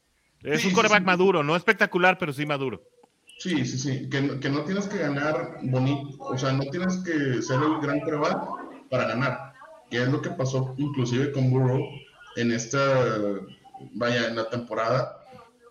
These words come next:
Speaker 2: Que, por ejemplo, el juego que se gana contra Denver, pues se gana por parte de la defensiva.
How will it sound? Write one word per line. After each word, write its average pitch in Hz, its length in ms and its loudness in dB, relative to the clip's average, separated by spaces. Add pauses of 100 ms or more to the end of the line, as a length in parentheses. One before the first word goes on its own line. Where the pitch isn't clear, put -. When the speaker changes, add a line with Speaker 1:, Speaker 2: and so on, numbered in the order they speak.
Speaker 2:
Que, 107 200 -2
por 107 180 -6
ejemplo, 113 500 6
el 107 280 4
juego 131 260 10
que 139 80 2
se 131 100 8
gana 127 240 8
contra 131 240 8
Denver, 151 540 8
pues 117 100 -10
se 113 80 -10
gana 113 260 -6
por - 160 -10
parte 113 280 -10
de 104 60 -8
la 101 80 4
defensiva. 101 460 6